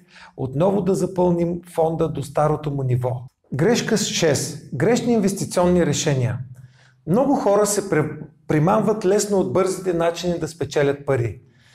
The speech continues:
За съжаление, схемите за бързо забогатяване са точно схеми, които ви се предлагат от хора,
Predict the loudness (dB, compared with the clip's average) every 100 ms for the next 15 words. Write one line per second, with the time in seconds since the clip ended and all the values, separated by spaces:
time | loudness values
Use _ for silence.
0 | _ _ _ -4 0 2 2 4 2 2
1 | 0 2 2 2 0 -2 -2 0 0 0
2 | -4 -6 -4 -6 -2 0 0 -2 -4 -8
3 | -2 -2 -2 -8 -8 0 2 2 0 -4
4 | -14 -20 -6 -2 -2 -2 -4 -4 0 2
5 | 2 0 -6 -8 -2 2 2 2 -2